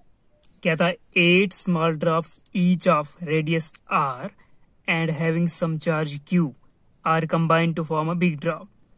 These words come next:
तो कितने number of drops कितने दिए हैं आपके पास? एट। ओके, रेडियस, हर किसी का रेडियस कितना है? Each having radius small r,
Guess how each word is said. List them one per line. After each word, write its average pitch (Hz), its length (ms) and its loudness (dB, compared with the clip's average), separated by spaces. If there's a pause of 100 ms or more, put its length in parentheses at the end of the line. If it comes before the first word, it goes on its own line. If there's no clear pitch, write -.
(400)
तो - 100 -20
कितने 175 260 2
number 175 240 4
of 156 100 -2
drops 170 260 4
कितने 175 220 0
दिए 175 140 0
हैं 180 80 2
आपके 175 200 -4
पास? 233 280 0 (260)
एट। 165 380 -6 (920)
ओके, 165 260 -6 (800)
रेडियस, 160 480 0 (140)
हर 165 120 -6
किसी 160 200 -4
का 170 60 -2
रेडियस 165 260 -2
कितना 160 280 -10
है? 139 120 -18 (320)
Each 165 280 -6
having 156 280 -4
radius 147 340 -4
small 143 300 -6
r, 170 220 -6